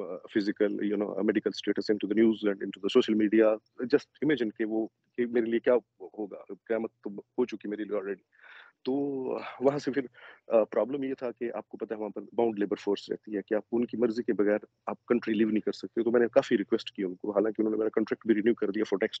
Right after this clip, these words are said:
two years और I was getting thirty-five thousand real, around forty thousand real annually, around, uh, nine thousand dollars। तो, uh, I was too scared। मैंने बोला कि अगर ऐसा कुछ होगा तो definitely the official investigation will start and I cannot leave the country until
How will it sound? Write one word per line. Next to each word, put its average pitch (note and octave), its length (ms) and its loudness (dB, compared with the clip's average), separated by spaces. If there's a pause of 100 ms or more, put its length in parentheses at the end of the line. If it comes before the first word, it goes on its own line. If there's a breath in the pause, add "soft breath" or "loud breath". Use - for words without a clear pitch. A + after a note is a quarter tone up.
(140)
two G#2 140 4
years B2+ 160 -4 (460 loud breath)
और A2 280 6
I - 20 4
was G#2+ 100 0
getting G#2+ 440 -8 (300)
thirty-five G#2+ 560 -2
thousand G#2+ 320 0
real, G#2+ 320 0
around G#2+ 200 0
forty A#2+ 360 -4
thousand G#2 220 -4
real A2 180 -4 (120)
annually, A2+ 420 -4
around, G2+ 220 -2
uh, - 840 -6
nine G#2+ 220 2
thousand G2+ 280 0
dollars। G2 220 -2 (260)
तो, G2+ 500 -2 (380 soft breath)
uh, G2+ 180 6 (140)
I - 0 -
was B2 140 0
too D#3 260 -6
scared। C3+ 440 -4 (260)
मैंने A2+ 160 -10
बोला A2+ 200 -6
कि G#2 140 -12
अगर G2+ 180 -6
ऐसा G2 160 -10
कुछ F#2+ 220 -12
होगा G#2 220 -2
तो G#2 180 -6
definitely G#2+ 560 -2
the G2+ 160 2
official G#2+ 340 0 (180)
investigation G#2 560 -2
will G2+ 120 -4
start G#2 340 4
and G#2 260 0
I - 80 -4
cannot A2 260 2
leave G#2+ 180 0
the - 80 -10
country A2 300 0
until B2+ 200 -4